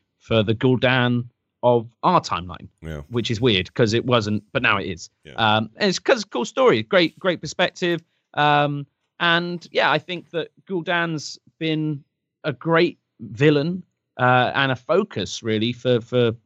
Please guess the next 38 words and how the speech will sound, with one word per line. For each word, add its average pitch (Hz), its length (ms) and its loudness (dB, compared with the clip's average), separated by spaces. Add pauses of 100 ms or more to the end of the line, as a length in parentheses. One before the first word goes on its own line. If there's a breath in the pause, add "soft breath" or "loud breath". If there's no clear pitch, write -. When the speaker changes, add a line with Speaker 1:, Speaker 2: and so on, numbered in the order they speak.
(140)
Speaker 1:
you 123 100 0
know, 104 60 4
a 101 40 0
couple - 280 -2
of 123 80 0
expansions 127 640 -4
now. 78 280 -12 (440)
Uh, 120 340 -4
and 131 180 0
he's 143 220 -2
always 156 640 2 (340)
kind 135 180 -4
of 127 100 -4
just - 240 -8
getting 151 200 0
away 143 380 2
and 101 120 -4
just - 300 -6
kind 143 180 -4
of, 123 200 -2
you 131 100 -4
know, 113 80 -2
we 123 120 0
think 131 260 -4
we've 127 160 -2
got 131 200 4
him, 123 340 4 (220)
and 143 120 4
he 160 60 6
never 185 360 4
feels 185 480 2
that 151 160 0
imposing 139 600 0
up 131 140 -6
until 143 300 -4
you 131 180 -2
kind 135 240 -2
of 123 140 -2